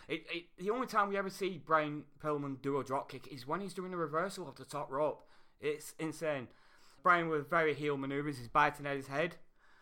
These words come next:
And then he, he looks at the camera and he says to Ric Flair, "I love you, man."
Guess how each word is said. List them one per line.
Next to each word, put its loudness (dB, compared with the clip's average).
And 0
then 4
he, -8
he 0
looks 0
at -4
the -10
camera 4
and 2
he -2
says -4
to -6
Ric 0
Flair, 4
"I 8
love 4
you, 2
man." 2